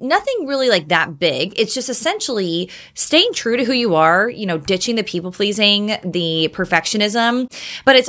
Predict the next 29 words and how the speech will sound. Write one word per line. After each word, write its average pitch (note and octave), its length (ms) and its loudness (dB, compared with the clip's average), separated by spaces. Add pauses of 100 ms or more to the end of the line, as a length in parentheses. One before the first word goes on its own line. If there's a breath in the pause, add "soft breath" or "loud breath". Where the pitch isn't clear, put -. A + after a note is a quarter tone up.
also F#4 380 2
not C#4 320 -2
letting A3+ 260 -2
shit - 640 -4
affect G3 460 -4
you A#3+ 240 0
that A#3+ 180 2
does F#3+ 220 0
not F#3 240 4
need F#3 240 -2
to F#3 100 -2
affect E3 380 0
you. E2+ 260 -6 (320 loud breath)
So - 220 4
what A#3+ 120 4
do E4 60 4
I D4+ 80 4
mean A3+ 160 -2
by F#3+ 60 -4
that? D#3+ 260 -2
I G#3 160 2
wanna E4 220 0
talk G#3 220 0
about, F3+ 340 2
like, D#3+ 340 -2
when A3 220 -4
someone A#3 320 0
ghosts F3 400 0
you, G2 340 -4